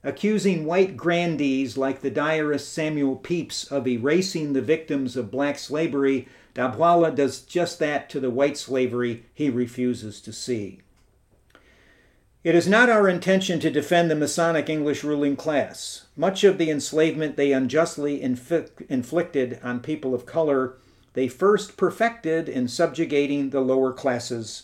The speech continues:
of their own kind. As far as we are concerned, Dabwala can excoriate the aristocracy and predatory capitalists to his heart's content. As long as his accusations are documented,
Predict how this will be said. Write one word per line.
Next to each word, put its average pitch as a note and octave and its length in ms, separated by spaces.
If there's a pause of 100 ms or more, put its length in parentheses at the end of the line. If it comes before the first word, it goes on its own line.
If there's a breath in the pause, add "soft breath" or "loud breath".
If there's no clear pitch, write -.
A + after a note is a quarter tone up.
of A#2 140
their A2+ 180
own G#2 200
kind. F#2+ 420 (560 soft breath)
As - 120
far A#2 260
as A#2 100
we C3 200
are C3 100
concerned, D3+ 580
Dabwala C#3+ 480
can A#2+ 320
excoriate D3+ 760
the C3+ 140
aristocracy D3 960
and A#2 200
predatory D3+ 520
capitalists D3 680
to C3+ 140
his B2+ 180
heart's D3 260
content. C#3 540 (500 loud breath)
As B2+ 180
long G#3 400
as G3+ 160
his G3 200
accusations D#3+ 1040
are B2+ 180
documented, C#3+ 840